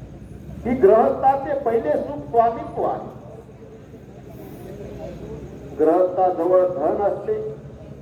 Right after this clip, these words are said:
त्याने ते न्यायाने, भ-, भलेपणाने, उद्योगाने, शरीर सामर्थ्याने आणि निधळाच्या घामाने कमावलेले असते. मी हे धन न्यायाने मिळवलेले आहे,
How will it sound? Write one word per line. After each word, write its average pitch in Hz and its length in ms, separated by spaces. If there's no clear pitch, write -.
त्याने 220 340
ते 233 220
न्यायाने, 240 540
भ-, - 760
भलेपणाने, 240 840
उद्योगाने, 240 840
शरीर 214 240
सामर्थ्याने 233 840
आणि 247 340
निधळाच्या 254 760
घामाने 262 500
कमावलेले 185 640
असते. - 380
मी 160 120
हे 143 100
धन 160 380
न्यायाने 160 600
मिळवलेले 170 460
आहे, 165 220